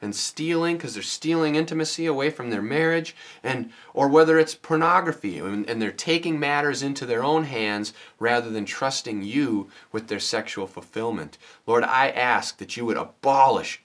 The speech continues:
all of those strongholds, that, that they would be torn down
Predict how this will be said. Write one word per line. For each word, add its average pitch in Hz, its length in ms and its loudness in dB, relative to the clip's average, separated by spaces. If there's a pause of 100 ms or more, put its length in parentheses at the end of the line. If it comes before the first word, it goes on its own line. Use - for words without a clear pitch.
all 139 460 6
of 110 180 -2
those 110 340 0
strongholds, 95 760 -4
that, 92 180 -8 (300)
that 90 140 -14
they 120 140 2
would 113 160 2
be 95 180 -4
torn 170 500 2
down 120 480 2